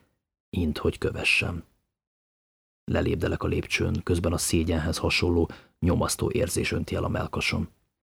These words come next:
Úgy szorít, mintha még mindig a kocsiban nyomorognék, beszorulva az ülés és a műszerfal közé. A ház mögött, mintha nyújtózkodna a táj. Föltűnik a férfi magas alakja.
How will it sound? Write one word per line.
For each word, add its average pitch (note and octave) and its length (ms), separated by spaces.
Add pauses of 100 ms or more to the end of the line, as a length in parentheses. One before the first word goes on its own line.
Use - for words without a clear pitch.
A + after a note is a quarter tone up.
(380)
Úgy G2 200
szorít, F#2+ 400
mintha E2+ 240
még E2+ 160
mindig E2+ 320
a E2 80
kocsiban E2 420
nyomorognék, E2 600 (440)
beszorulva D#2+ 600
az E2 120
ülés D#2+ 380
és - 200
a F#2 60
műszerfal - 600
közé. F2+ 380 (1600)
A - 40
ház G2+ 240
mögött, E2+ 300
mintha E2 200
nyújtózkodna E2+ 720
a - 60
táj. E2+ 360 (800)
Föltűnik D#2+ 400
a E2 40
férfi D#2+ 320
magas - 320
alakja. - 480